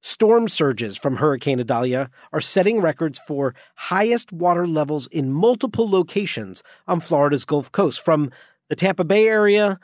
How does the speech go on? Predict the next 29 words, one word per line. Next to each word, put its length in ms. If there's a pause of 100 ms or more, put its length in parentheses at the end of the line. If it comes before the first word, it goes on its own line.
(260)
up 180
through 400
the 140
Big 480
Bend 400
region 500 (300)
in 100
the 80
western 460
part 440
of 140
the 80
state. 400 (260)
Idalia's 680
threatening 720 (140)
Georgia 640
and 140
the 60
Carolinas 840 (200)
with 180
damaging 480
winds 420 (120)
and 180
storm 460
surges 540
there 280
too. 460 (240)
Governor 320
DeSantis 720